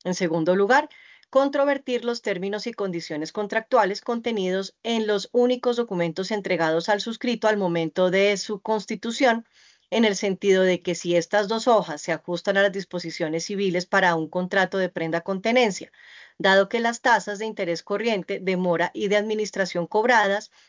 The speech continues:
no se encuentran definidas en las cláusulas del mismo.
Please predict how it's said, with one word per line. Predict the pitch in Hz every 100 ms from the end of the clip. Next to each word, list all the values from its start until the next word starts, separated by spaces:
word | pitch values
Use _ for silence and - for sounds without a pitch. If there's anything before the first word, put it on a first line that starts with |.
| _
no | 220 233
se | 226
encuentran | 247 214 185 202
definidas | 208 208 233 214 196 196
en | 214
las | 175 -
cláusulas | 165 151 165 165
del | 170 196
mismo. | 254 254